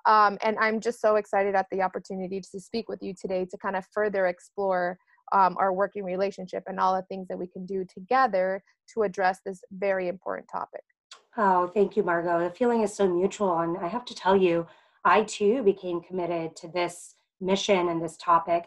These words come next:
Speaker 2: as an undergraduate, um, at the University of Pennsylvania, and, you know, really through community service, not affiliated with a sorority per se,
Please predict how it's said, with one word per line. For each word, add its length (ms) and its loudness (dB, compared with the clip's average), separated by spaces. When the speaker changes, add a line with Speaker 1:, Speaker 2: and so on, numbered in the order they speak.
Speaker 2:
as 220 0
an 100 2
undergraduate, 960 -2
um, 220 6
at 120 -4
the 60 -2
University 360 -2
of 80 -6
Pennsylvania, 840 -2
and, 140 -2
you 80 0
know, 280 2
really 300 6
through 220 2
community 500 2
service, 640 0
not 180 4
affiliated 540 2
with 160 -4
a 60 -10
sorority 540 2
per 180 -8
se, 460 -2